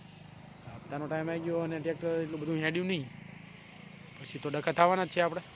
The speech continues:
તો આપણે વિચાર્યું કે ભાઈ તોય રાખીએ ટ્રેક્ટરનો વાંધો નહીં. પછી આપણો જે ડ્રાઈવર હતો એમાં થોડોક પ્રોબ્લેમ થઈ ગયો, એટલે હવે બે ટ્રેક્ટરમાં તો પછી મજા ના આવે એક માણસમાં.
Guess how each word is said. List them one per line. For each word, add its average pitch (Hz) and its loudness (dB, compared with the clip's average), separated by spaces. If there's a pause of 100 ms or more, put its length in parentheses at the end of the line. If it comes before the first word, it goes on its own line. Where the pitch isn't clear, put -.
(560)
તો - -6
આપણે 180 6
વિચાર્યું 208 6 (800)
કે - -10
ભાઈ 151 0
તોય 151 2
રાખીએ 147 4
ટ્રેક્ટરનો 135 -6
વાંધો 135 -2
નહીં. 127 -6 (880)
પછી 139 -10
આપણો 160 0
જે 175 0
ડ્રાઈવર 180 4
હતો 190 2 (1080)
એમાં 165 -2
થોડોક 160 0 (340)
પ્રોબ્લેમ 170 2
થઈ 127 -2
ગયો, 156 -6 (800)
એટલે 120 -10
હવે 127 -6
બે 147 -2
ટ્રેક્ટરમાં 143 -4
તો 139 -4
પછી 143 -2
મજા 135 -2
ના 156 4
આવે 165 2 (560)
એક 135 -4
માણસમાં. 135 -4